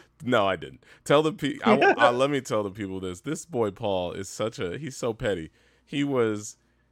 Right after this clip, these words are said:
Speaker 1: he was, uh, walking around his neighborhood and saw posters of Cyberpunk, and he posted on his Instagram story a picture of the poster and crossed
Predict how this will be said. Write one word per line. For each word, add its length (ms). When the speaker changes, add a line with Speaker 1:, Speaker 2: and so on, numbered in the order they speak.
Speaker 1:
he 160
was, 280
uh, 360
walking 420
around 540
his 180
neighborhood 500
and 140
saw 180
posters 460
of 60
Cyberpunk, 680
and 140
he 80
posted 420
on 140
his 120
Instagram 540
story 260
a 60
picture 380
of 40
the 80
poster 460
and 100
crossed 480